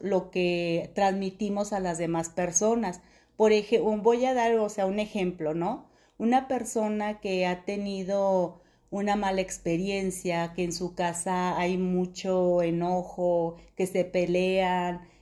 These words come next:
que están siempre así enojados, esas personas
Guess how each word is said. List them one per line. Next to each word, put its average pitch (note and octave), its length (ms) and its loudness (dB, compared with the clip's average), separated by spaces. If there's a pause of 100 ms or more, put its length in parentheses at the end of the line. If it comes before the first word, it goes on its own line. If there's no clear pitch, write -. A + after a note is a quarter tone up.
(120)
que F3+ 420 2
están F#3 400 -2
siempre G3 1040 -2
así F#3 560 -2
enojados, F#3 720 0 (320)
esas B3 320 -2
personas A3 760 -2